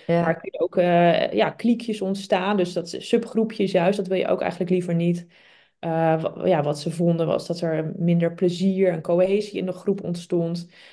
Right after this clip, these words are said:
Speaker 2: Dat spelers zelfs een beetje kunnen gaan afhaken. Eh,
Speaker 1: Hmm.
Speaker 2: dus dat is eigenlijk best wel, eh, ja,
Speaker 1: Pit-,
Speaker 2: ja, dat zijn
Speaker 1: pittig,
Speaker 2: niet
Speaker 1: ja.
Speaker 2: de negatieve effecten die je graag wilt, eh, natuurlijk op je team. Eh, nou, nog één ding wat ik wel interessant vond, eh,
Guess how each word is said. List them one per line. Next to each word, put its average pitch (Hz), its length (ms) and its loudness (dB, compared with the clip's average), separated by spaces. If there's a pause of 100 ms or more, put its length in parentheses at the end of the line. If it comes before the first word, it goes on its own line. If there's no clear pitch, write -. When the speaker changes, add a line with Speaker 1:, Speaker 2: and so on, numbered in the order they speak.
(160)
Speaker 2:
Dat - 140 -6
spelers 185 320 4
zelfs 180 160 2
een 180 60 0
beetje 175 140 2
kunnen 185 180 2
gaan - 160 -14
afhaken. 254 800 0 (580)
Eh, 220 100 0
Speaker 1:
Hmm. 196 120 6
Speaker 2:
dus 190 100 6
dat 147 80 -6
is - 80 -20
eigenlijk - 280 -8
best 311 180 2
wel, 294 280 6
eh, 277 120 4
ja, - 320 0 (200)
Speaker 1:
Pit-, 233 140 4
Speaker 2:
ja, 247 180 4 (180)
dat 208 260 -2
zijn 233 140 8
Speaker 1:
pittig, 254 220 8
Speaker 2:
niet - 100 -4
Speaker 1:
ja. 240 120 8
Speaker 2:
de 254 180 4
negatieve 277 480 4
effecten 247 400 2
die 220 100 4
je 247 60 6
graag 233 320 0
wilt, 262 340 2
eh, 160 100 2
natuurlijk 156 400 -6
op 170 100 -8
je 175 120 -8
team. 202 260 0 (800)
Eh, 180 120 2 (720)
nou, 214 140 6
nog 214 100 6
één 247 160 4
ding 269 140 2
wat 269 140 6
ik 247 60 2
wel 233 340 2
interessant 226 560 -2
vond, 208 180 -2
eh, - 280 0